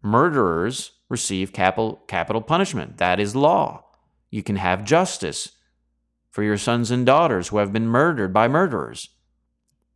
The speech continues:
Well, that indeed was something we practiced in the Western world once upon a time.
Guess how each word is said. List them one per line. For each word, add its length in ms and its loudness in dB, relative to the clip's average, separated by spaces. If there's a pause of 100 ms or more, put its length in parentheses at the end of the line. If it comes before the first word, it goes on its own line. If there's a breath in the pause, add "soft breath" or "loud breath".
Well, 440 -4 (440)
that 300 -4
indeed 420 -8
was 460 -8 (1400)
something 480 0
we 120 0
practiced 600 -6
in 100 -8
the 80 -8
Western 380 -6
world 260 -4
once 180 -6
upon 240 -6
a 40 -8
time. 340 -8